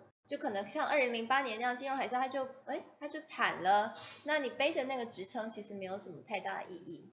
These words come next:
那如果想到后面再回馈到现在，就是反推回现在，那你是否还要去追求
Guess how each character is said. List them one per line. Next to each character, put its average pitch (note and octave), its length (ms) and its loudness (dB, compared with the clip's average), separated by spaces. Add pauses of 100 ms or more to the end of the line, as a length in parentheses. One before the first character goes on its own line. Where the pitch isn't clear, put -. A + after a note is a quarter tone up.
那 C4+ 240 0 (460)
如 D4 120 0
果 C#4 220 4
想 F#3+ 260 2
到 B3 160 6
后 C4+ 220 2
面 B3+ 200 -4
再 B3 160 4
回 C4 200 -2
馈 A#3 200 -2
到 G#3 200 0
现 G3+ 320 -6
在， G#3 320 0 (120)
就 D4 120 -4
是 D4+ 100 -2 (160)
反 F#3 180 0
推 C#4 200 0
回 G#3+ 180 -2
现 G#3+ 220 -4
在， G#3+ 160 -2
那 G#3+ 80 -2
你 F3 100 -6
是 A#3+ 160 -8
否 A3 120 2
还 F3 120 -2
要 E3+ 80 4
去 G3+ 100 -6
追 G3 220 -2
求 E3 400 -6